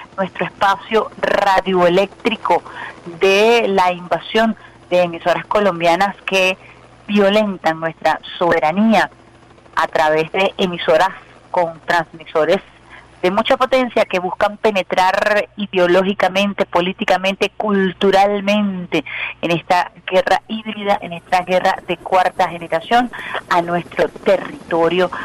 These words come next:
a la mente de nuestro pueblo venezolano. Saludamos a la gente de Zulia, de Táchira, de Apure, de Amazonas, de Bolívar, en defensa de nuestro territorio, a los soldados y las soldadas de esta patria que están custodiando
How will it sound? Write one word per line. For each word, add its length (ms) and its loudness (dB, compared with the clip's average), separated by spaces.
a 80 2
la 160 4
mente 440 -4
de 80 -14
nuestro 340 -8
pueblo 480 2
venezolano. 680 -2
Saludamos 480 2
a 80 4
la 100 2
gente 260 -2
de 140 2
Zulia, 400 0
de 140 2
Táchira, 520 0
de 180 4
Apure, 540 0
de 160 2
Amazonas, 720 0
de 120 0
Bolívar, 580 2
en 200 -2
defensa 580 0
de 80 -2
nuestro 280 -2
territorio, 640 0
a 40 4
los 160 -4
soldados 460 0
y 40 -4
las 160 -2
soldadas 480 0
de 240 0
esta 360 0
patria 460 0
que 100 -4
están 260 -4
custodiando 840 -2